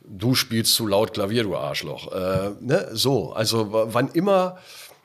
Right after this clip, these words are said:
ja, Konflikte in eine, sagen wir mal, eskalierende Phase geraten, sollte man durchaus drüber nachdenken, wenn man's nicht, äh, selber aus der Welt schaffen kann,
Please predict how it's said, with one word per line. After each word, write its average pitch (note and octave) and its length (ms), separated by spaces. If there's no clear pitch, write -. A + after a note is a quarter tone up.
ja, B2+ 160
Konflikte D3+ 880
in D#3+ 240
eine, C3+ 380
sagen A#2+ 240
wir B2 80
mal, A#2+ 160
eskalierende C3+ 680
Phase C#3+ 380
geraten, A#2 360
sollte F3+ 400
man E3+ 180
durchaus D3+ 340
drüber C3+ 240
nachdenken, A#2 600
wenn G#2 100
man's G#2+ 180
nicht, - 360
äh, F#2+ 180
selber F#2 300
aus E2+ 120
der F2 140
Welt G#2+ 160
schaffen F#2 260
kann, G2+ 240